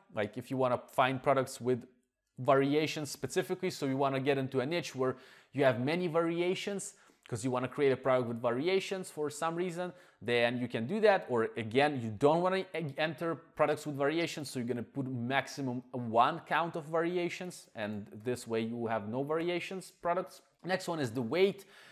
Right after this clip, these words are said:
If you wanna find products that are very lightweight, and that's good usually because it's gonna be cheaper to ship them. So you can use L B,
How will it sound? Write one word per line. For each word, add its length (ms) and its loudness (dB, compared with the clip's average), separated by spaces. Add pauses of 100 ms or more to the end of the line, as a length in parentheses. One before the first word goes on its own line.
(280)
If 200 -4
you 80 0
wanna 240 4
find 300 0
products 320 2
that 120 2
are 100 2
very 500 2 (120)
lightweight, 960 -2 (440)
and 80 -2
that's 200 4
good 240 0
usually 420 0
because 520 -6
it's 180 -6
gonna 160 -4
be 240 -4
cheaper 420 -4
to 140 -8
ship 400 -4
them. 180 0
So 200 -6
you 140 -2
can 200 -4
use 340 0
L 160 2
B, 340 -6